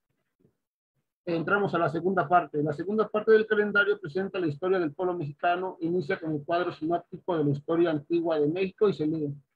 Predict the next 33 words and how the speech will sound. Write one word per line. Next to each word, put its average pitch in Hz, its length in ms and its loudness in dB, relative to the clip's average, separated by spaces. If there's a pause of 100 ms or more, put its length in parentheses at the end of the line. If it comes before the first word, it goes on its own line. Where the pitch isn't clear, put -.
(340)
desde 151 220 0
los 147 180 -2
tiempos 196 540 0
pilosos 180 760 -2 (220)
hasta 156 240 -2
la 147 140 2
ocupación 156 640 0
de 180 60 4
la 151 120 4
capital 151 640 0
por 160 160 -2
Hernán 160 320 0
Cor-, 147 260 -6
Hernán 165 360 -2
Cortés, 180 640 -4 (800)
forman-, 202 880 2
formado 175 480 0
según 160 340 -4
los 156 180 -2
datos 180 400 -2
más 170 320 -4
auténticos 190 880 -4
por 151 160 0
el 147 100 2 (120)
ciudadano 160 580 2
Manuel 160 280 2
Paino, 190 500 2 (280)
quien 156 220 0
le 151 120 2
dedica 190 360 -2
demostración 151 760 -2
de 175 80 -2
aprecio 190 640 -4